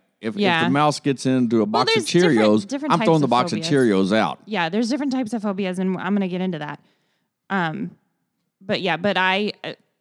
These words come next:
Speaker 2: for me, it is a leg-, like, uh, it is a legitimate, I
Speaker 1: Well, they
Speaker 2: am afraid.
Speaker 1: Well, they, the F P S and the, uh, P T S D was supposed to be the lead-in for you to start <laughs> talking about the scientific <laughs> stuff.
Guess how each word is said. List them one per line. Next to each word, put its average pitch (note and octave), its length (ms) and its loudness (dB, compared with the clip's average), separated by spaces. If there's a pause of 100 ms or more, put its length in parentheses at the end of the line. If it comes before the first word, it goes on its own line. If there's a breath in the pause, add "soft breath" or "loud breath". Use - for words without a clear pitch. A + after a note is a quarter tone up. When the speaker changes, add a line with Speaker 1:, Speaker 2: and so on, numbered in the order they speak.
(300)
Speaker 2:
for A#3 240 0
me, B3 260 2
it G3+ 80 0
is G#3 180 0
a E3+ 160 -2
leg-, D#3+ 380 -8
like, F#3 260 -2
uh, E3 220 -2
it G3 180 -4
is G3+ 220 -2
a F3+ 160 -2
legitimate, E3 1120 -4 (800)
I E3+ 100 -4
Speaker 1:
Well, F3+ 60 2
they E3 60 0
Speaker 2:
am D#3 320 -8
afraid. E3 840 -4 (120)
Speaker 1:
Well, C3 140 4
they, B2+ 160 2
the A#2+ 300 0
F C#3+ 180 -2
P C3+ 220 0
S A#2+ 240 -2
and A2+ 280 0
the, G#2 300 2
uh, F#2 80 0
P A#2+ 220 -4
T A2+ 220 -2
S G2+ 100 -6
D A2 180 -2
was G2 160 -2
supposed G#2 340 -6
to G2 40 -10
be G2+ 140 -4
the F#2 120 -6
lead-in G2 420 -2
for G2+ 140 -12
you F#2+ 240 -4
to F2+ 120 -10
start - 260 -10
<laughs> - 60 -12
talking - 240 -14
about F#2 300 -14 (380)
the A2 80 -8
scientific G2 680 -2
<laughs> - 180 -6
stuff. - 300 -14